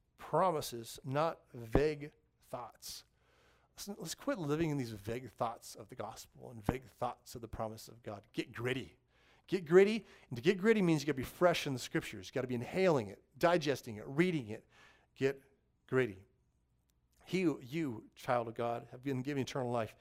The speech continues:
And the last piece is not only has he given you eternal life,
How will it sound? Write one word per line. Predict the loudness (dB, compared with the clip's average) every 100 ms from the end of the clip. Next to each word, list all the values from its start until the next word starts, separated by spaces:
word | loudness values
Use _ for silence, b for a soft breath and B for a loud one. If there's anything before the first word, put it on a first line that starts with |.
| b b b
And | 0
the |
last | 4 4 2 -6
piece | -10 -12 -18
is | -10
not | 2 6 8 6
only | 6
has | 2 -2
he |
given | -4 -2
you | -4
eternal | -4 -6 -4
life, | -4 -4